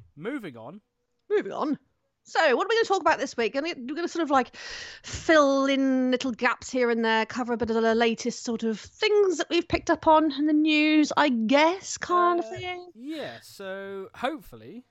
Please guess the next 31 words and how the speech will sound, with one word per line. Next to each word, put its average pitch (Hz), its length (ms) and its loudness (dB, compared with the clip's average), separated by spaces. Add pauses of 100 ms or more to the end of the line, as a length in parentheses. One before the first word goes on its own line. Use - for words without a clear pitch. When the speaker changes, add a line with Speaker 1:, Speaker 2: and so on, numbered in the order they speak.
(180)
Speaker 1:
in - 180 -14
theory, 156 480 -20 (280)
I've 123 220 -18
just 147 180 -20
noticed 127 360 -20
that 110 120 -20 (120)
all 175 240 -14
of 143 120 -20
my 113 140 -14
fucking 104 380 -20
things 101 220 -20
have 101 80 -20
gone 101 160 -20 (100)
wrong 104 240 -20
now. 90 160 -20 (380)
So 139 120 -18
I'm 143 80 -14
doing 202 240 -12
a 170 40 -20
quick - 280 -20
live 117 500 -18 (460)
change. 113 580 -20 (260)
<laughs> - 200 -20
God's - 680 -20
sake, - 240 -20
audio. 110 300 -20 (640)
Why? 123 360 -16 (880)
Speaker 2:
Why? 349 760 -2 (100)
Speaker 1:
I 190 60 -14
don't 233 260 -16
know. 147 300 -16